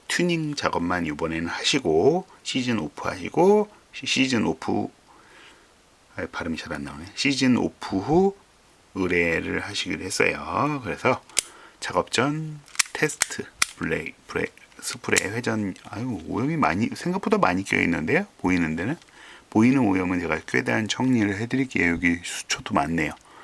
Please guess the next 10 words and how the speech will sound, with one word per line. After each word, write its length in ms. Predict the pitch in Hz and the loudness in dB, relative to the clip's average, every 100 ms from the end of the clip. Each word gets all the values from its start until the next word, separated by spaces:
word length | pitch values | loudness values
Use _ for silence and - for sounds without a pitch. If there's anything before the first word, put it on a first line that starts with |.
| - - | -20 -18
수초 340 | - - 143 | -14 -4 -4
관리가 480 | 131 113 107 104 110 | -2 -4 -6 -6 -8
좀 240 | - 117 120 - _ _ _ _ _ | -6 -8 -8 -16 _ _ _ _ _
안 140 | - 82 | -6 -2
됐었나 420 | 85 - 80 73 | -2 -2 -4 -4
봐요. 580 | 80 76 76 80 123 151 - - - - - - - - - - - | -6 -6 -6 -6 -6 -8 -6 -8 -8 -20 -20 -20 -20 -10 -8 -8 -8
한번 260 | - 87 | -12 -8
해볼게요. 420 | 95 104 - 85 82 92 135 160 160 156 - _ _ _ _ - - - - - - | -6 -8 -8 -4 -4 -2 -4 -6 -8 -10 -12 _ _ _ _ -20 -20 -20 -20 -20 -20
이것도 720 | - - _ 127 143 156 160 - | -20 -20 _ -2 -2 -2 -8 -10
다이얼도 720 | - 76 76 - 127 143 | -8 -6 -8 -8 -6 -6